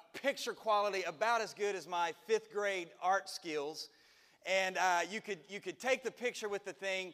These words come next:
You had to be sure to use all of the exposures on the film, all twenty-four. You would take these exposures to the local grocery store or a pharmacy, perhaps even Walmart, not Supercenter back then. And then you would wait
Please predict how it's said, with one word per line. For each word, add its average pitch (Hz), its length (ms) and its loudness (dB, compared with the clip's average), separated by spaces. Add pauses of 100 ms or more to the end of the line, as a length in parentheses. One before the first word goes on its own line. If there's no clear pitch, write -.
(240)
You 196 80 2
had 220 120 8
to 208 40 -4
be 220 100 -2
sure 233 200 0
to 214 80 2
use 202 220 -4
all 220 240 4
of 202 60 -4
the 214 60 2
exposures 208 540 -2
on 196 140 -8
the 190 80 -8
film, 170 340 -4
all 185 180 6
twenty-four. 180 680 -4 (420)
You 196 120 -4
would 190 140 0
take 269 260 2
these 233 220 -4
exposures 208 560 -2
to 214 120 -8
the 185 100 -2
local 190 300 0
grocery 190 440 -2
store 185 400 -4
or 156 100 0
a - 40 -6
pharmacy, 185 680 -4 (400)
perhaps 185 360 8
even 190 260 -2
Walmart, 180 520 6 (880)
not 165 240 4
Supercenter 165 600 -6
back 151 240 2
then. 151 260 -4 (420)
And 170 200 -4
then 220 160 0
you 226 100 -2
would 202 120 4
wait 196 260 2